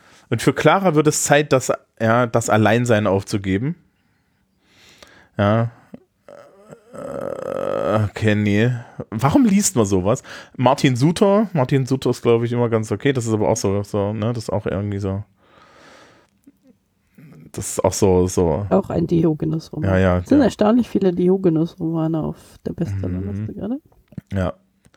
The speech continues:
Speaker 1: Donna Leon, ja gut, Donna Leon zum hundertsten Mal.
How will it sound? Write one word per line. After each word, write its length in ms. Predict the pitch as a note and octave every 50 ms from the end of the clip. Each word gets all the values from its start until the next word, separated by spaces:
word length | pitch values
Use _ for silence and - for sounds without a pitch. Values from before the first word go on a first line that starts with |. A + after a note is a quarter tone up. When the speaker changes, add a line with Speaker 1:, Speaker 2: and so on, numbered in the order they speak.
| _ - - - _ -
Speaker 1:
Donna 220 | - C3+ C#3+ D3+
Leon, 560 | C#3+ C#3 C3 B2 B2 A#2+ B2+ C#3+ D#3 E3 F3 D3 -
ja 200 | B2+ G2 G#2 A2+
gut, 260 | A2 - A2+ A2 -
Donna 160 | A2+ G#2+ A2+
Leon 360 | A2 G#2 G2 G2 G2 G#2+ A#2+
zum 160 | - - G#2 G#2
hundertsten 380 | A#2 A#2+ B2 A#2+ - - A2
Mal. 280 | F#2+ F2+ F2 F#2+ A2+